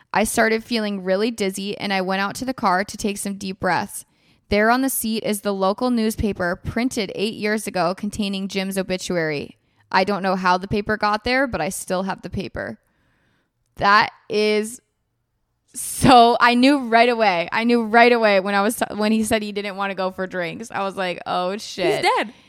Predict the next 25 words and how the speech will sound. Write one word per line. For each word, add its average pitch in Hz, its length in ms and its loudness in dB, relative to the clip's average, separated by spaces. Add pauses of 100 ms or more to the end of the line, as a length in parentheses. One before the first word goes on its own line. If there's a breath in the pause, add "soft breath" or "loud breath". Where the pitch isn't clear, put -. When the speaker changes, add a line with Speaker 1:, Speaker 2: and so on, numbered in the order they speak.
(180 soft breath)
Speaker 1:
He's 262 400 -2
dead." 196 440 4
Speaker 2:
He's 330 440 2
dead. 277 300 0
Speaker 1:
Holy 254 1040 0 (140)
shit. - 580 -4 (1900)
Speaker 2:
You, 240 220 -6
that 277 160 2
is 330 140 -2
so, - 340 -6
you 254 120 -2
can't 339 200 -4
explain 254 300 -8
that. 175 240 -12
You 233 160 2
literally 254 300 -4
cannot 233 220 -6
explain 214 280 -8
that. 175 160 -6
What 185 240 0
do 233 80 -2
you 226 80 0
do 202 160 -2
with 185 160 -8
that? 190 160 -8